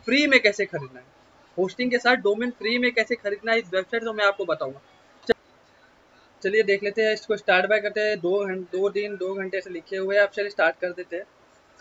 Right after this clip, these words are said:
अब आप दोस्तों नीचे देख लीजिए इस website का फ़ायदा, ठीक है।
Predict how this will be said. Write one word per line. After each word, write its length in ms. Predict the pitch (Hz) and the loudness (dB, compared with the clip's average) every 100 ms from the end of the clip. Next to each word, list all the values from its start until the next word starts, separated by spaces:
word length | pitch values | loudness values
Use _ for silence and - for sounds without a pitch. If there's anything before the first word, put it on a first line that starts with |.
| - 196 | -12 -2
अब 140 | 208 | 2
आप 140 | 226 - | 2 2
दोस्तों 200 | 226 254 | -2 -2
नीचे 200 | 208 247 165 | -2 -4 -2
देख 240 | 196 240 233 | 2 2 0
लीजिए 280 | 202 196 226 | -6 0 -2
इस 100 | 175 | 0
website 360 | 190 185 214 | -2 -2 -6
का 60 | 233 | -6
फ़ायदा, 420 | - 156 160 170 120 _ _ _ - | -2 0 0 -2 -6 _ _ _ -6
ठीक 140 | 208 | 0
है। 140 | 220 | 0